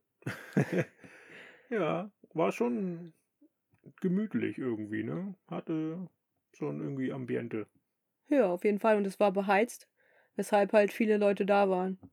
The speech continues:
Speaker 1: Mhm.
Speaker 2: weil es günstiger ist, dann dahin zu gehen, als zu Hause zu heizen.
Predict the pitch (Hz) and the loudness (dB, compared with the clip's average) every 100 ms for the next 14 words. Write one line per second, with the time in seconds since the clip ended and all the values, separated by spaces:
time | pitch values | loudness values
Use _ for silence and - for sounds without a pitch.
0 | - 143 135 190 190 - 214 196 202 196 | -4 0 4 4 2 2 0 2 2 4
1 | 190 - 202 202 196 190 196 202 196 196 | 2 0 0 0 -2 -4 -2 -2 0 -4
2 | 190 - 220 208 214 196 - 190 185 - | -6 -6 2 4 4 2 -4 -2 -2 -4
3 | 202 | -10